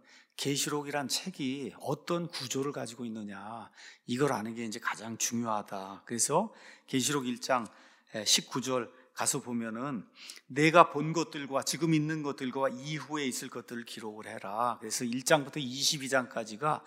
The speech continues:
세 부분으로 나뉜다. 내가 본 것들, 일 장에 있는 게 사도 요한이 에이디 구십 년경에,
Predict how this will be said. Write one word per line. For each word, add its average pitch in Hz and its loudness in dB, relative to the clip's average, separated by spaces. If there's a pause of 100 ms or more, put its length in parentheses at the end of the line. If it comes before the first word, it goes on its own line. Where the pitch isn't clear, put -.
(280)
세 160 10
부분으로 147 2
나뉜다. 113 -2 (520)
내가 156 12
본 147 6
것들, 135 2
일 151 -4
장에 175 8
있는 151 4
게 139 0 (220)
사도 185 2
요한이 135 0
에이디 156 0
구십 156 -2
년경에, 143 -4